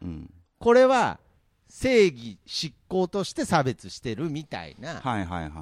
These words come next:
Speaker 2: そういう口調になるんですけど。
Speaker 1: そうですね。
Speaker 2: あれね、素が、素で差別できる人間からすると、
Speaker 1: うん。
Speaker 2: すっごい感じ悪いんですよ。なんかその、
Speaker 1: <laughs>
Speaker 2: 俺は、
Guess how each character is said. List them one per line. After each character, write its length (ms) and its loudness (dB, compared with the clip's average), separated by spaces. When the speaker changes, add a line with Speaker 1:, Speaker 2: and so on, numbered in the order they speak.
Speaker 2:
そ 320 8
う 60 6
い 60 4
う 140 2
口 160 -10
調 220 2
に 140 -2
な 140 4
る 120 -6
ん 80 -10
で 60 -14
す 120 -20
け 120 -18
ど。 120 -10
Speaker 1:
そ 200 2
う 40 0
で 120 -4
す 120 -10
ね。 540 -2
Speaker 2:
あ 220 6
れ 400 12
ね、 460 4
素 320 -10
が、 320 4
素 300 -10
で 140 4
差 280 2
別 260 -2
で 140 -2
き 80 -4
る 60 -4
人 180 -4
間 140 -4
か 100 -4
ら 80 -4
す 140 -10
る 120 -8
と、 440 -10
Speaker 1:
う 20 -4
ん。 140 -2
Speaker 2:
す 280 -8
っ 40 4
ご 200 10
い 40 4
感 280 -2
じ 80 -8
悪 260 -2
い 20 0
ん 40 -2
で 60 -6
す 80 0
よ。 80 4
な 100 4
ん 60 4
か 80 6
そ 160 6
の、 160 10
Speaker 1:
<laughs> 180 -12
Speaker 2:
俺 240 12
は、 340 6